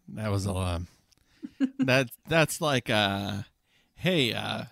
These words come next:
you wanna chug this beer, take this shot, and rip this bong before you've had something to eat and you're hungry? Cool.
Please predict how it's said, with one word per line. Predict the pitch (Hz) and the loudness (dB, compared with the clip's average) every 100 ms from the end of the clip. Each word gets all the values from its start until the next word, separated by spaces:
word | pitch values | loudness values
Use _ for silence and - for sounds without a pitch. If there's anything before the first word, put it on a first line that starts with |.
| _ _ _ _ | _ _ _ _
you | 127 131 | 0 4
wanna | 139 117 107 | 4 4 2
chug | - - 131 | 0 0 0
this | 127 123 | 0 -8
beer, | - 135 139 | -2 0 0
take | 135 - 139 - | -2 -4 -4 -2
this | 123 - | -4 -2
shot, | - 123 123 123 - _ _ - | 0 2 2 0 -6 _ _ -6
and | 117 113 | -2 4
rip | 139 - | 4 2
this | 147 127 | 0 0
bong | - - 107 123 139 147 | 0 4 6 4 2 -4
before | 127 120 135 120 | -6 -2 2 4
you've | 120 | 4
had | 127 117 | 2 0
something | - 131 113 117 | 0 -2 -2 -2
to | 107 - | -2 -4
eat | 113 143 - - - | -4 -4 -8 -14 -2
and | 120 123 | 0 2
you're | 143 131 | 0 0
hungry? | 123 143 160 180 170 _ _ - | 0 -2 -2 -4 -8 _ _ -4
Cool. | - 147 151 104 87 | 6 8 8 4 -2